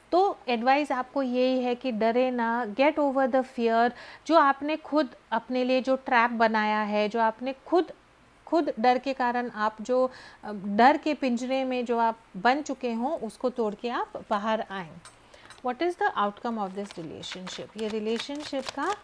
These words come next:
outcome क्या होगा? What do we need to know about the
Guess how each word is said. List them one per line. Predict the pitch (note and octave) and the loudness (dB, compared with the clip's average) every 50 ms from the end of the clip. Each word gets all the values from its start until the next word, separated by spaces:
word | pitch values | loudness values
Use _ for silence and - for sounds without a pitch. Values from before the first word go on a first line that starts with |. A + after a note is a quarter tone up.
| - - - | -10 -10 -8
outcome | G3+ G3 F#3+ - - - A#3+ | -8 -8 -10 -10 -10 -8 -8
क्या | B3+ B3 - A3+ F#3+ F3 | -8 -8 -8 -6 -6 -6
होगा? | F3 E3+ F3+ F3 - - - - - - - - - - - - - - - - _ _ _ _ - - - _ - - - - - - - - - | -6 -6 -8 -10 -10 -10 -16 -16 -14 -14 -12 -12 -12 -14 -12 -12 -12 -12 -12 -14 _ _ _ _ -20 -20 -20 _ -20 -20 -20 -20 -20 -20 -18 -10 -6
What | A#3 A3+ A#3 | -6 -4 -4
do | C#4 C#4+ | -4 -4
we | C#4+ D4+ | -4 -6
need | D4 C#4 C4+ B3+ B3 - - | -8 -8 -10 -10 -10 -10 -10
to | A#3+ A#3 A3 | -10 -8 -8
know | G#3 G3+ G#3 - - G#3 G3+ | -8 -8 -8 -8 -10 -10 -8
about | F#3+ G3 G3 F#3+ F#3 F#3 - | -6 -6 -6 -6 -8 -8 -4
the | - C#4 E4 | -2 -2 -2